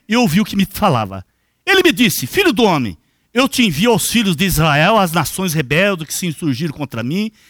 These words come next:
Ele e seus pais prevaricaram contra mim, até precisamente ao dia de hoje." Então, nesse versículo, nós vemos,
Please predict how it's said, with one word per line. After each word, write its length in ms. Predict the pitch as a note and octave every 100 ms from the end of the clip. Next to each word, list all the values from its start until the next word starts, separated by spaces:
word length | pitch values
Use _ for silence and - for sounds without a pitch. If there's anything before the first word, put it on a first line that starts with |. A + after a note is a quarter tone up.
| _
Ele 280 | F#3 A#3 A#3
e 20 |
seus 280 | F#3+ F3 -
pais 360 | - E3+ G#3+ -
prevaricaram 800 | E3+ D3+ D3 C3 - D3+ D#3 D3
contra 340 | - C#3 B2
mim, 240 | A2+ G#3+ B3 _ _
até 280 | F#3 - A#3
precisamente 760 | - G3+ G#3+ F#3 E3 F3 F#3+
ao 60 | D#3+
dia 160 | D3 D3+
de 100 | C#3+
hoje." 380 | G2+ - - - - _ _ _ _ _ _ _ _ _ _ _ _ _ _ _ _
Então, 280 | A#2 - C#4+
nesse 200 | C4+ -
versículo, 480 | F3+ D3 C4+ C4+ G3
nós 160 | F#3+
vemos, 540 | C#3+ D#3+ A2+ F2+ -